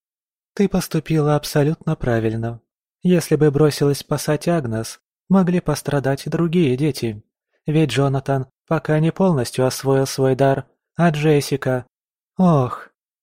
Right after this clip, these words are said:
и пёселю Лаврентьевичу мог отказать его знаменитый голос». Я выдохнула с некоторым облегчением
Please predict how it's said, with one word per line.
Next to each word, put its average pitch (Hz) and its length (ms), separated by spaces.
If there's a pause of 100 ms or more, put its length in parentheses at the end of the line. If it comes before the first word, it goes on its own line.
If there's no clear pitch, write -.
(240)
и 165 180
пёселю 165 480
Лаврентьевичу 170 800
мог 135 220
отказать 135 600
его 139 220
знаменитый 143 600
голос». 147 500 (1160)
Я 165 340
выдохнула 131 560
с - 120
некоторым 113 480
облегчением 139 920